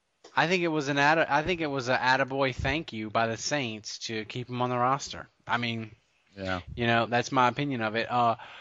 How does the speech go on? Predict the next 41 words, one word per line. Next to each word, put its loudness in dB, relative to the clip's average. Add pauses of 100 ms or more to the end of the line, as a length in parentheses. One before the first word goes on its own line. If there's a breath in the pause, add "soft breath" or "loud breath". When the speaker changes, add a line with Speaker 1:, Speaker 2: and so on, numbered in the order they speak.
(1000 loud breath)
Speaker 1:
before 6
we 8
get 10
out 12
of 8
here, 8
me 2
and 0
Kevin 6
have 2
a, 2
uh, 4
a -4
fun, 4
exciting -2 (200)
contest 0
for -6
all 4
our, 4
our 0
followers. 2
You -6
know, 0
we're 2
trying 4
to, 4 (240)
we're -6
trying 4
to 2
generate 2
donations, 0
uh, 2
you -4
know, 0 (400)
get -6
people -4
to -14
donate 4
out 4
of -12
the -4